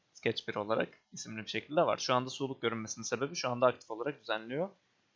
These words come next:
olmamam. Eğer ki bu sketch'i tekrar düzenlemek için girmek isterseniz buradan Edit Sketch'e basarak geri düzenlemeye ve çizim halimize girebiliyoruz.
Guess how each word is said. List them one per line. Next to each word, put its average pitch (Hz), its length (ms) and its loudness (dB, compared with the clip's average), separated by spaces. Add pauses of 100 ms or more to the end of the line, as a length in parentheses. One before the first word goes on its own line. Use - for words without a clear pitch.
olmamam. 123 480 0
Eğer 147 240 8
ki 147 100 -6
bu 143 60 -4
sketch'i 139 280 0
tekrar 135 360 6
düzenlemek 120 420 -2
için 117 200 -10
girmek 120 280 -4
isterseniz 135 540 -8
buradan 131 360 -6 (340)
Edit 117 260 0
Sketch'e 107 300 -4
basarak 120 460 -2
geri 117 220 0
düzenlemeye 110 540 0
ve 113 80 -2
çizim 110 400 -6 (140)
halimize 113 420 0
girebiliyoruz. - 520 -6